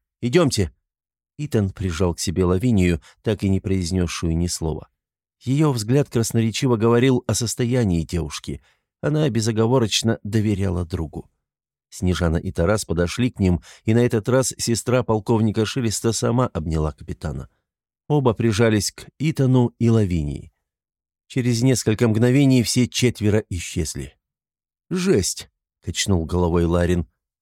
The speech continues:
Скажи мне кто месяц назад, что я как заяц буду прыгать по вселенным, я бы его в психушку направил. Дверца из кабины вертолёта с грохотом свалилась на землю.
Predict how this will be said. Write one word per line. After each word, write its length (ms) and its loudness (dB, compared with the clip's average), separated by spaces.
Скажи 520 -4
мне 200 2
кто 340 2
месяц 440 0
назад, 340 0
что 160 -2
я 180 2
как 200 0
заяц 400 2
буду 240 0
прыгать 440 0
по 120 0
вселенным, 680 0
я 200 0
бы 140 0
его 280 2
в 80 -12
психушку 680 -4
направил. 560 0
Дверца 480 2
из 120 0
кабины 360 2
вертолёта 560 2
с 80 -2
грохотом 500 2
свалилась 560 0
на 120 0
землю. 460 -4